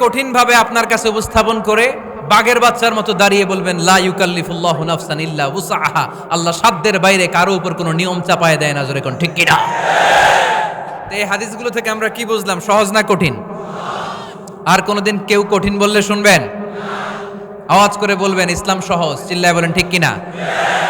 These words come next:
ছয় নাম্বার, ইসলামটা হচ্ছে দীনুল ফিতরা। দীনুল ফিতরা মানে এটা ফিতরাতি ধর্ম,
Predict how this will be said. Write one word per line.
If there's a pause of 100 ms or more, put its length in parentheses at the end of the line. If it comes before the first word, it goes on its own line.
(680)
ছয়
নাম্বার,
ইসলামটা
হচ্ছে (100)
দীনুল
ফিতরা। (500)
দীনুল
ফিতরা (480)
মানে
এটা
ফিতরাতি
ধর্ম,